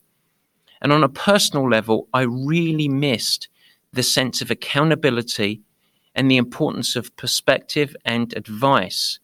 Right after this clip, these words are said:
around so many of the decisions that I have to make." I told you it was a joy to coach. Yep,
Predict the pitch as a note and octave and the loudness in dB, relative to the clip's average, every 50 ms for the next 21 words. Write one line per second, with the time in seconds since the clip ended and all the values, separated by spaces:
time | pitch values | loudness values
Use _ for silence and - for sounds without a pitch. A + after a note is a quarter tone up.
0 | _ _ _ _ _ - A2+ A#2 A#2 A#2 A#2 A2+ - - - - C#3 C3+ C#3+ C#3 | _ _ _ _ _ -2 0 2 2 0 0 0 0 0 2 4 4 2 2 2
1 | C3+ B2+ B2+ B2 A#2+ A#2+ A#2+ A#2+ A#2 G#2+ A2+ A#2 - - B2+ A#2 - A2+ G#2 G#2 | 2 2 2 2 0 0 -2 -4 -6 -6 -4 -4 -4 -2 -2 -2 -2 -2 -2 -2
2 | G#2 - - A2 A2+ A2 A2 B2 A2+ - - A2 A#2+ C3 C3+ G#2+ - - - - | -2 -2 -2 0 0 0 -2 -4 -6 -4 -4 -4 -2 -2 -2 -2 -4 -8 -12 -18
3 | _ _ _ _ _ _ _ _ _ _ _ _ _ _ _ _ _ _ _ _ | _ _ _ _ _ _ _ _ _ _ _ _ _ _ _ _ _ _ _ _
4 | _ _ _ - - - - B2 A#2+ A#2 - F#2 F2 F#2 F2+ F#2 - F#2+ - - | _ _ _ -18 -16 -6 -2 0 0 0 0 -2 -2 -2 -4 -4 -6 -8 -8 -6
5 | G2 F#2 F#2 F#2 F2+ E2+ - - - - F#2+ F#2 - - - - - - _ _ | -4 -4 -4 -4 -6 -8 -12 -10 -6 -4 -4 -4 -4 -8 -10 -10 -10 -12 _ _
6 | _ _ _ _ _ _ _ _ _ - G#2+ B2 C3 - - | _ _ _ _ _ _ _ _ _ 0 0 0 0 0 -6